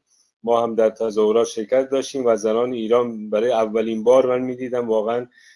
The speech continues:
شرکت چشمگیری داشتن. البته خوشبختانه در سال گذشته یک حرکت‌هایی به هر حال انجام شده، یک، اه،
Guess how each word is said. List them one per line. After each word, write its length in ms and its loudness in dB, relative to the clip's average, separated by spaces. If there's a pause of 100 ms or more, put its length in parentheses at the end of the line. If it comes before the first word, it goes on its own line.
شرکت 420 -4
چشمگیری 800 -4
داشتن. 540 2 (320)
البته 400 2
خوشبختانه 640 0
در 140 4
سال 360 2
گذشته 560 -2 (380)
یک 260 -6
حرکت‌هایی 880 0
به 120 2
هر 160 4
حال 300 0
انجام 540 0
شده، 440 -2 (340)
یک، 300 -4
اه، 540 2